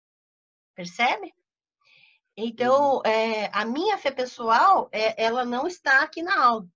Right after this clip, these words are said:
Speaker 1: Assim como eu não toquei na fé pessoal de vocês. Eu não mencionei isso, né? É, é importante que a gente perceba que todos nós aqui somos diferentes,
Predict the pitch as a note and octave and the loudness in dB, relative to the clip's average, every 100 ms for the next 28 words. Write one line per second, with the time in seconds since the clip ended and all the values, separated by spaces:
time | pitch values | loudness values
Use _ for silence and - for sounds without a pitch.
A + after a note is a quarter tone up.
0 | _ - G3 G3 B3+ C4 C#4 C#4+ C#4 C4+ | _ -10 -8 -8 -12 -6 -4 2 4 4
1 | C#4+ F4 F4 F4 - C4 D#4 E4 C#4+ B3+ | 2 -2 -6 -6 -2 -2 -2 -4 -4 -4
2 | C4+ - A#3+ A#3 A#3 D4+ D#4+ F3 - - | -8 -4 -6 -4 -10 -8 -6 -6 -10 -20
3 | _ _ _ _ _ _ _ F#3 G3 A3 | _ _ _ _ _ _ _ -6 -2 -2
4 | A#3+ A#3 B3+ C4+ B3+ B3 B3+ A3+ G3+ - | 0 -2 -4 -2 -2 2 0 0 -8 -12
5 | E3 F3+ B3+ E4 - - - _ G#3 A3 | -14 -10 -10 -10 -18 -20 -20 _ -2 -2
6 | G3 A3+ B3 B3+ B3 B3+ C4+ C#4 C#4 C#4 | -2 -4 -2 -2 0 -4 -4 -6 -6 -6
7 | - B3+ B3+ C4 D#4 C#4+ - D#4+ G#4 D#4 | -8 -6 -2 -2 -4 -14 -6 -6 -4 -2
8 | C4+ C4 B3+ A#3+ B3+ B3 A#3+ C4 A3+ G#3 | -2 -2 -8 -8 -6 -6 -8 -8 -8 -8
9 | C4 - | -10 -16